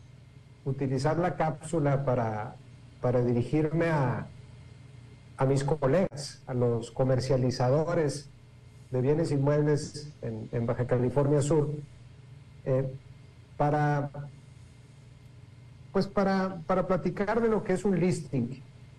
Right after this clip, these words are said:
y, y la mejor manera de, de hacer este due diligence o diligencia previa antes de, de promocionar una propiedad.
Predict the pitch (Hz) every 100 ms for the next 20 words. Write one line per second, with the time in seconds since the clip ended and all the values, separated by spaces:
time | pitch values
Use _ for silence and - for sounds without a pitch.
0 | - - 135 131 131 127 120 - - -
1 | 139 139 131 - 160 170 185 180 165 160
2 | 170 156 131 107 92 - - - - -
3 | - - - - 127 127 151 156 156 170
4 | 160 151 160 165 160 151 131 123 113 -
5 | 113 110 117 120 - 139 143 147 151 -
6 | 147 143 120 117 - - - - - -
7 | - - - - - - - - 135 131
8 | 151 139 135 110 - - - - - -
9 | 123 120 113 110 127 120 120 123 131 147
10 | 156 143 131 131 127 131 -